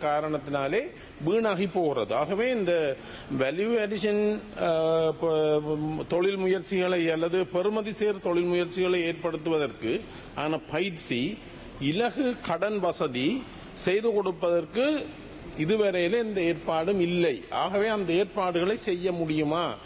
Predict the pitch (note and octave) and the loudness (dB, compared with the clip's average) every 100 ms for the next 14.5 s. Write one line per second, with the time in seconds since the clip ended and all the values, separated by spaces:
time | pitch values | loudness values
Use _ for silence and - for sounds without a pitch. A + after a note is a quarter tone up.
0 | - - D#3 F#3 A3+ G3 E3 G3 A3 G#3+ | -12 -2 -2 0 0 0 0 0 0 -2
1 | G#3+ G#3+ G#3 G3 F#3+ F3+ D#3+ E3 D#3 F3 | 0 0 0 0 2 2 2 0 2 2
2 | C4+ - - - D#3 F#3 A3 A3+ G#3+ G3+ | 0 -6 -14 -6 -2 0 0 0 -2 0
3 | G3+ F3+ G#3 A#3 A3+ G3 F#3+ G3+ F#3+ F#3 | 0 0 0 0 0 0 0 0 0 0
4 | E3+ G3 C#4+ D4+ - - - - D3 D3+ | 0 0 0 -2 -8 -18 -18 -8 -2 0
5 | G#3+ B3+ B3+ A3+ G#3+ G#3 G3+ A3+ C#4 G#3 | 0 0 -2 -2 0 0 0 0 0 0
6 | A3 G3+ D#3 A#2+ G2+ - - - - - | 0 0 0 -2 -4 -6 -14 -16 -16 -16
7 | - - F3 E3 G#3 A#3+ F#3 G#3+ A#3+ B3+ | -8 0 0 2 0 2 2 2 0 0
8 | A3+ A3 G#3+ A3 A3 G3+ - - F#3+ E3+ | 2 0 2 2 2 0 -6 -2 2 4
9 | E3 E3 E3 D#3+ D#3+ D#3+ D#3 D#3+ D#3+ D#3+ | 4 4 4 4 2 0 -2 0 0 0
10 | E3 D#3 F3 F3+ F#3+ G3+ F#3+ F3 F3+ F3+ | 0 0 0 0 0 -2 -2 0 0 0
11 | F3+ F3+ F3+ F3 F#3 B3 A3+ F3+ F3 F3+ | 0 0 2 2 0 0 0 0 0 0
12 | F3 F#3 G#3 F#3+ D#3+ A2+ - - - - | 0 0 0 0 -2 -2 -4 -14 -16 -6
13 | C#3+ F3 A3+ A#3+ G3 G3+ D#3+ D3+ G#3 A#3 | -2 0 2 2 0 0 0 2 2 2
14 | A#3 A#3 A#3 A3+ A3+ | 2 2 2 2 -2